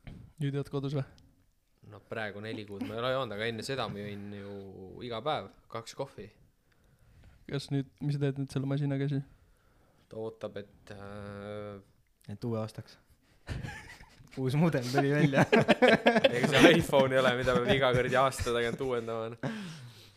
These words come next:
Speaker 2: Ei, äh, ma ikkagi olen kõvasti kohvi joonud, selles mõttes, et on mul juba üle aasta olnud, et, äh,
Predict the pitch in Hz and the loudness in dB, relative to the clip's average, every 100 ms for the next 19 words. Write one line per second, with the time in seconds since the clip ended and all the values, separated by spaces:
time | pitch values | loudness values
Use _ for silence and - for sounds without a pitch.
0 | 101 - - - - 131 135 131 127 123 | -20 -20 -20 -12 -6 -4 -2 -2 0 0
1 | 120 - - _ - - 135 143 147 160 | 0 -4 -14 _ -20 -12 -8 -8 -6 -2
2 | 160 143 147 139 - 196 135 - 120 127 | -2 -2 -8 -12 -8 -6 -6 -6 -8 -8
3 | 110 107 101 107 117 107 - 113 113 117 | -8 -10 -10 -14 -14 -16 -12 -10 -10 -10
4 | 117 117 120 123 110 - 123 120 107 95 | -8 -6 -4 -2 -4 -6 -8 -6 -8 -12
5 | 92 - 95 | -16 -20 -20